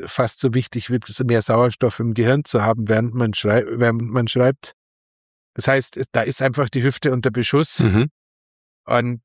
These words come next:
Speaker 1: der Beschuss verkürzt uns den Hüftbeuger, reduziert uns die Rotation und lässt einfach auch die Fähigkeit zum Strecken, also zur Extension,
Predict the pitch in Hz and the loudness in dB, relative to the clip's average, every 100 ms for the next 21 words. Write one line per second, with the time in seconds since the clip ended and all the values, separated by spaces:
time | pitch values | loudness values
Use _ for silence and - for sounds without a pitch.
0 | - 120 117 127 143 139 - - 131 - | -4 -2 0 0 0 0 -2 -6 -4 -2
1 | 123 139 131 - 131 113 135 120 160 - | 0 0 0 -2 -4 -2 -2 0 -2 0
2 | 156 147 139 139 131 131 - 139 131 123 | 0 2 2 2 2 0 0 0 0 -2
3 | - 120 120 123 107 - 113 139 143 _ | -2 -2 -2 -2 -2 0 0 0 -2 _
4 | _ - 117 120 120 113 - - _ - | _ -8 -4 -2 -2 -6 -10 -20 _ -4
5 | 123 131 - - 131 - 139 123 - - | 0 2 0 0 0 2 0 -2 -6 -2
6 | 123 123 - 120 123 - 127 123 - _ | 0 0 0 0 0 0 0 0 -6 _
7 | _ - 139 123 - 127 131 160 131 - | _ -4 -2 0 0 0 0 0 0 -2
8 | _ - 117 123 - 123 123 - 131 117 | _ -10 -6 -6 -2 0 0 -2 -2 0
9 | 123 117 120 | 0 2 0